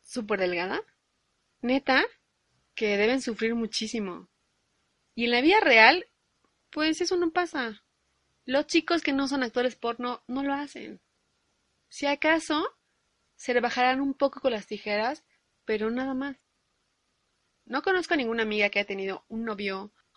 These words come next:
o pareja, o encuentro casual, o nada. A nadie que tenga cero vellos en esta área. Y hablando de sus partecillas,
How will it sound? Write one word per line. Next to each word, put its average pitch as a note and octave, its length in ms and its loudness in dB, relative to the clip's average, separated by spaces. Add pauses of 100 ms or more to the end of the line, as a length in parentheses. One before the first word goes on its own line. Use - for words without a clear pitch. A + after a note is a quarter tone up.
(160)
o G3 120 -10
pareja, F#3 600 -2 (340)
o G3 120 -2
encuentro G#3 380 -2
casual, F#3 640 -2 (280)
o E3 200 -12 (100)
nada. A#3 400 2 (960)
A F#3+ 140 -8
nadie B3 640 0 (100)
que G#3 120 -2
tenga G#3+ 400 0
cero A3+ 360 -4
vellos G#3 500 -8
en G#3 120 -8
esta - 260 -10
área. - 200 -12 (1400)
Y B3+ 180 -4
hablando D#4 340 2
de E4+ 100 0
sus - 260 -10 (260)
partecillas, - 920 -6